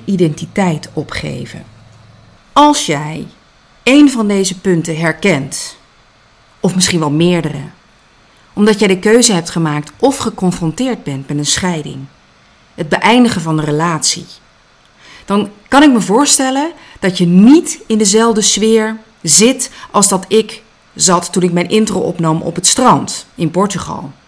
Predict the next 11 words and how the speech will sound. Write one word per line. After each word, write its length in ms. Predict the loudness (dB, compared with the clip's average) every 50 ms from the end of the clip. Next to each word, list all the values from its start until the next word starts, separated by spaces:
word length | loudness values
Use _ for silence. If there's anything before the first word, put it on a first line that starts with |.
| _ _ _ _ _ _ _ _ _ _ _ _ _ _ _ _ _
Tegen 520 | 0 2 4 4 4 2 0 -2 -2 0 2
welke 420 | 4 4 6 4 4 2 0 -2
uitdagingen, 720 | 2 2 2 2 2 2 2 0 0 -2 -4 -6 -6 -6 -4
tegen 360 | -2 -2 -2 -2 -4 -6 -8 -10 -10
welke 360 | -4 0 2 2 2 2 0
heftige 580 | -4 -2 -2 0 0 -2 -2 -4 -4 -4 -4 -4
emoties 840 | -2 -2 0 0 0 0 0 0 -2 -4 -4 -6 -6 -6 -6 -8 -10 _ _ -20 _ -2
loop 260 | 0 2 2 2 0
jij 160 | -2 -2 0
nu 200 | 0 0 -2 -2
aan? 420 | -4 -4 -4 -4 -4 -6 -8 -12